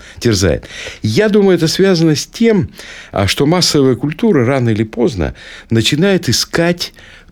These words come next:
педалированный эффект. Вот как в эпоху барокко.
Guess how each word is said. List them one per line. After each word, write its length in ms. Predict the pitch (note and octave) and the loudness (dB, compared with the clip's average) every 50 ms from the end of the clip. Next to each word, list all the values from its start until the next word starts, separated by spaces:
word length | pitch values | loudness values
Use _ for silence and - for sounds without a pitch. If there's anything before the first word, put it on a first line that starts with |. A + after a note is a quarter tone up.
| - | -8
педалированный 1000 | - C3+ B2+ G#2+ B2 A#2+ A2 A2+ A#2+ A#2+ C3 B2+ A2+ A#2+ A#2 A#2 A#2+ A#2+ - - | -4 -2 0 2 2 2 2 2 2 2 2 2 2 0 0 0 0 0 0 -2
эффект. 520 | A2 - - - D2 - - - - - - _ _ _ _ - - - | -4 -4 -2 -4 -4 -4 -6 -16 -18 -20 -20 _ _ _ _ -20 -12 -6
Вот 160 | - C3 - - | -4 -4 -2 0
как 340 | - F3 E3 - - - | -2 -2 -2 -4 -8 -4
в 100 | - C#3 | -2 -2
эпоху 240 | C#3 - C3 - A2+ | 0 0 0 0 0
барокко. 560 | A2 G#2+ A2 G#2+ F#2+ D#2 - - - - - | 0 2 2 2 0 0 -2 -6 -14 -14 -14